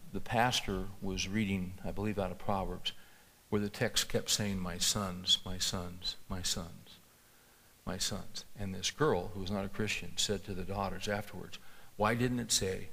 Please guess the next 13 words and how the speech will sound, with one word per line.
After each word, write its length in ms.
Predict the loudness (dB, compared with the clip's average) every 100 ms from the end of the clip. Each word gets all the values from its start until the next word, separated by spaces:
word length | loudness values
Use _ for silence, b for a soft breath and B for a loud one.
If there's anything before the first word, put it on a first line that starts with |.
| -6
'My 140 | -6
daughters'?" 520 | -4 -4 -6 -10 -8 -8 -8 -12 -14 -14 -16 -16 -18 -18 -18 -20 -20 -20 -20 -20 -20 b b -2
And 100 | 2
then 100 | 4
this 160 | 2
guy 220 | 2 2 2
makes 240 | 2 0
this 180 | 0 0
emotional 480 | 0 0 0 0 -4
appeal. 320 | -4 -4 -4 -6 -12 -16 -18 -20 -20 -20 -20 B B B B
How 540 | -2 6 8 8 2 -2 -12 -14
can 320 | -4 -2 0
we 380 | 2 2 2 -2